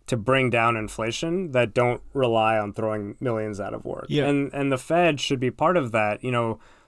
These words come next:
Speaker 1: looking at what's happening in the economy right now and really trying to understand,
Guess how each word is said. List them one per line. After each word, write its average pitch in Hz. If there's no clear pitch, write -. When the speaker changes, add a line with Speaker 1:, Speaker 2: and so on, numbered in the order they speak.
Speaker 1:
looking 143
at 113
what's 127
happening 131
in 117
the 113
economy 143
right 110
now 101
and 131
really 208
trying 165
to 143
understand, 123